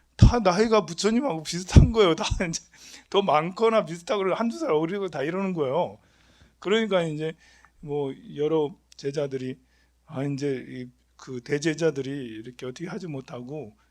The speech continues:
예, 목련존자가 이렇게 가만히 앉아가지고 신통으로 쭉 이렇게 "누가 제일 나을까? 부처님 옆에서 시봉을 하면 누가 제일 나을까?"라고 이렇게, 어,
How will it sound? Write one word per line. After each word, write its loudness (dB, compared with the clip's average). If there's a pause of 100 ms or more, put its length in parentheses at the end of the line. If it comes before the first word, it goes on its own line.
(380)
예, -14
목련존자가 -2 (360)
이렇게 -20 (160)
가만히 -4
앉아가지고 -6
신통으로 -4
쭉 -12
이렇게 -12 (760)
"누가 -2
제일 -2
나을까? -8 (320)
부처님 -8
옆에서 -12
시봉을 -14
하면 -14 (440)
누가 -8
제일 -10
나을까?"라고 -10
이렇게, -12 (540)
어, -18